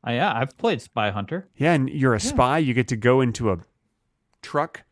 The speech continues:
Speaker 2: and then when you come out, then you got an,
Speaker 1: It's,
Speaker 2: you got
Speaker 1: yeah.
Speaker 2: extra guns or oil slick or
Speaker 1: It's
Speaker 2: whatever.
Speaker 1: real, yeah, it's really more a car-based game.
Speaker 2: Yeah.
Speaker 1: The, the name Spy Hunter kind of makes me think it, you know, you're gonna be, like, sneaking around a building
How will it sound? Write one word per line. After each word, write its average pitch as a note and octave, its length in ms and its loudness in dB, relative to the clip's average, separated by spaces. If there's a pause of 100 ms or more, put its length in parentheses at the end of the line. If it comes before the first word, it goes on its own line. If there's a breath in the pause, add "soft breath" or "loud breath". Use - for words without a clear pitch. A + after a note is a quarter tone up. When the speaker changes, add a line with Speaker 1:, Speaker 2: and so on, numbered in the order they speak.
(280)
Speaker 2:
and A2+ 100 -4
then A2+ 120 2
when G#2+ 100 -2
you G#2+ 80 -2
come A#2+ 220 -2
out, B2+ 220 2
then A#2 120 0
you A2+ 80 2
got A2+ 160 4
an, G#2 60 0
Speaker 1:
It's, - 100 -12 (140)
Speaker 2:
you A#2+ 100 -2
got C#3+ 140 4
Speaker 1:
yeah. - 360 -6
Speaker 2:
extra A#2+ 280 -4
guns A#2+ 360 0
or G2+ 160 0
oil B2+ 200 4
slick D3 240 -4
or - 20 -2
Speaker 1:
It's C3+ 100 -2
Speaker 2:
whatever. C3+ 200 0
Speaker 1:
real, G3+ 160 -2 (160)
yeah, F#3+ 380 0
it's F3+ 200 -6
really C4+ 200 2
more E3+ 440 4
a - 80 -8
car-based B2 720 0
game. F#2+ 400 -4
Speaker 2:
Yeah. G#2 320 4
Speaker 1:
The, - 140 -10
the D3+ 60 -4
name G3 220 0
Spy C#3+ 380 0
Hunter A2+ 240 -4
kind A#2 200 0
of G#2+ 200 -4
makes A2+ 280 -8
me G#2+ 80 -6
think G#2+ 240 -10
it, G2 200 -10
you G2 160 -8
know, F#2+ 140 -6
you're F#2+ 160 -8
gonna F#2+ 180 -6
be, F#2 140 -6
like, F2+ 260 -8 (160)
sneaking A#2+ 360 -6
around G2+ 280 -4
a F2 40 -8
building F#2 500 -6